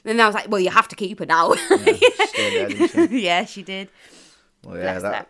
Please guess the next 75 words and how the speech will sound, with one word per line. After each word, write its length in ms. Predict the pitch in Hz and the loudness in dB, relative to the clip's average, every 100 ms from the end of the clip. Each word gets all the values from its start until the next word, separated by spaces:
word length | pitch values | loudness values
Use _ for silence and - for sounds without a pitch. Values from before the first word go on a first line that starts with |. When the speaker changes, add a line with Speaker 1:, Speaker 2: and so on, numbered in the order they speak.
| - | -12
Speaker 2:
there 180 | 110 | -8
were 60 | 107 | -8
some 180 | 113 123 | -8 -12
scary 380 | - 131 127 104 | -6 -2 -2 -4
times 320 | 101 107 92 | -8 -8 -12
in 60 | |
them 80 | 92 | -14
houses, 360 | 90 92 90 85 | -12 -12 -10 -10
though, 120 | 85 | -10
weren't 140 | 87 - | -10 -10
Speaker 1:
Yeah, 280 | - - 147 | -10 -10 -12
Speaker 2:
there? 100 | 151 | -14
Speaker 1:
there 100 | - | -6
Speaker 2:
I, 180 | 110 107 | -4 -4
Speaker 1:
really 120 | - | -4
Speaker 2:
I'm 240 | 110 107 | -6 -6
glad 200 | 95 98 | -6 -8
that 80 | 90 | -8
we 80 | 85 | -14
didn't 140 | 92 | -16
go 120 | 90 87 | -18 -16
through 160 | 92 | -10
that. 100 | 85 | -8
That's 220 | 98 131 | -6 -4
all 160 | 151 147 | -2 -2
you, 180 | 113 131 | -2 -6
that, 220 | - - | -8 -10
though, 100 | - | -16
Speaker 1:
That 100 | - | -10
Speaker 2:
playing 220 | - - - | -6 -6 -2
Speaker 1:
was 200 | 640 640 | -4 -2
not 140 | 659 622 | -6 -4
me. 80 | 605 762 605 554 | -6 -8 -8 -4
You 40 | |
Speaker 2:
Well, 80 | - | -2
Speaker 1:
can't 100 | 740 | -2
Speaker 2:
it 40 | - | -2
wasn't 220 | 359 508 | 0 2
Speaker 1:
blame 160 | 466 370 | 0 2
that 140 | 359 | 0
on 260 | 302 262 247 | 0 -4 -4
me. 100 | 262 | 0
Speaker 2:
Well, 120 | 196 | 0
it 100 | - | 2
wasn't 260 | 233 208 180 | 0 0 -4
me, 180 | 117 | -4
'cause 140 | 104 113 | -4 -2
I 100 | 135 | -2
never 140 | 135 | -4
done 120 | 110 110 | -6 -6
anything 340 | 117 110 95 | -8 -12 -14
like 160 | 85 - | -14 -8
that. 100 | 98 | -2
I 160 | 104 117 | 0 0
was 160 | 110 | -2
always 200 | 110 104 | -4 -4
too 120 | - 101 | -10 -14
scared 240 | - 98 | -10 -10
to 60 | 104 | -10
even 140 | 98 | -10
watch 140 | 98 - | -12 -14
a 20 | |
scary 280 | - 104 95 | -10 -8 -8
film. 280 | 101 110 107 | -6 -6 2
I 140 | 143 | 6
wouldn't 180 | 156 143 | 6 4
watch 160 | 131 | -2
The 140 | - 117 | -2 -2
Speaker 1:
<laughs> 0 | |
Speaker 2:
Exorcist 360 | 139 127 113 120 | -2 -6 -10 -12
in 60 | 110 | -10
case 180 | 101 | -10
I 40 | 95 | -10
got 120 | - | -12
possessed. 400 | 95 90 95 - | -12 -14 -14 -18